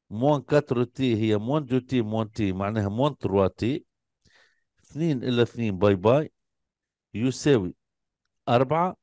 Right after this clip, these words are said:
دونك تي إيكال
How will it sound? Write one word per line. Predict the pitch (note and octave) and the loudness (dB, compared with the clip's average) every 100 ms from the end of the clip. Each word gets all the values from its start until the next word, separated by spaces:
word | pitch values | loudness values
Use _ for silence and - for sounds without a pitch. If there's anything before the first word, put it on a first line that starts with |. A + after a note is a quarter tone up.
| _ _ _ _ _ _ _ _ _ _ _ | _ _ _ _ _ _ _ _ _ _ _
دونك | A2+ C3+ F3+ - - - _ _ | 0 0 -2 -10 -20 -20 _ _
تي | - F3 - | 4 4 4
إيكال | A2 F#2+ A#2 D3 F3 G3 | -2 4 4 4 2 -2